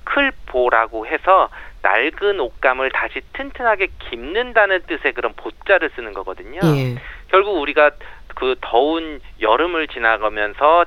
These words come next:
Speaker 1: 체력 소모가 있고 땀도 흘리고 사실 심장과 신장 기능이 떨어져 있거나, 또는 겨울이 지나면서, 추운 겨울을 지나면서 또 지나가야 되는 그런 부분들을 이제 낡은 옷감을 다시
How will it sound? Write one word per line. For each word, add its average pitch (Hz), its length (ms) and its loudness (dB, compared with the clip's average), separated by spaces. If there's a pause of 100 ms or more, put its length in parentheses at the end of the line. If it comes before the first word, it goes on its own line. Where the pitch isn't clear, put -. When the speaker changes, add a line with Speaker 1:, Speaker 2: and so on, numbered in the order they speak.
Speaker 1:
체력 185 340 -2
소모가 127 360 0
있고 151 460 -4
땀도 147 440 0
흘리고 131 720 -4 (260)
사실 135 180 -6 (100)
심장과 156 640 0
신장 170 300 0
기능이 113 380 -8
떨어져 165 380 4
있거나, 92 380 -6 (120)
또는 226 280 0
겨울이 165 520 2
지나면서, 139 540 0
추운 208 360 -6
겨울을 123 360 0
지나면서 110 680 2 (260)
또 - 120 -8
지나가야 113 540 2
되는 104 260 -2
그런 104 260 -6
부분들을 113 720 -4 (380)
이제 113 200 -2
낡은 131 420 2
옷감을 127 440 0
다시 113 240 -4